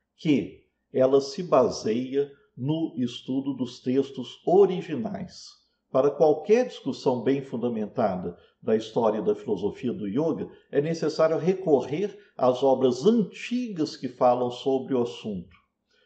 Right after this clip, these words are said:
Se eu não fizesse isso, seria apenas uma opinião como qualquer outra, e não teria valor.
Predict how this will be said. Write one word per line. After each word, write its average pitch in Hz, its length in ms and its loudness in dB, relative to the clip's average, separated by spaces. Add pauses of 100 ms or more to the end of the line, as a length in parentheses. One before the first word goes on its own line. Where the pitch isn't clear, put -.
Se - 180 -6
eu 185 120 2
não 220 240 0
fizesse - 680 -4
isso, 226 240 -10 (180)
seria 240 340 -4
apenas 220 420 2
uma 214 160 0
opinião 196 760 -4 (220)
como 147 580 0
qualquer 160 500 0
outra, - 380 0 (420)
e 160 120 -6
não 165 240 -6
teria 120 360 0
valor. 113 480 0